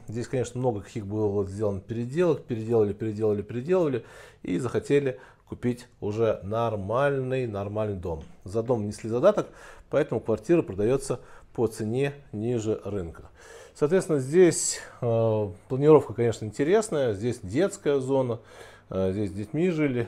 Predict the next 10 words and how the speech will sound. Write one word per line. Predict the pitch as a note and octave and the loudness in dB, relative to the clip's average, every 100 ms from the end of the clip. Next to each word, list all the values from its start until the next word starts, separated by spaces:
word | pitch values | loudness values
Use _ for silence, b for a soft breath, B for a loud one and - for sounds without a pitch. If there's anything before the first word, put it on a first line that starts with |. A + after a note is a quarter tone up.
| - | -6
здесь, | G2+ F2+ A#2+ A2+ - - - | -10 -4 -2 -2 -6 -16 -10
э, | F#2+ F#2+ F#2+ | -6 -4 -2
рабочая | A2+ A#2 C#3+ F3 F3 D3 C3 | -2 0 2 2 2 0 2
зона. | B2+ C3+ B2+ A#2 - B B B - | 2 2 2 -2 -10 B B B -8
Здесь | G2+ G2 G#2+ A2+ - | -6 -4 0 -2 -2
у | A2 | -4
нас, | G#2 G2+ - | -2 -2 -2
э, | A2 | -2
вид | G#2 A#2 A2+ - - | -2 -2 -4 -8 -6
на | G#2+ G#2+ G#2 | -2 0 0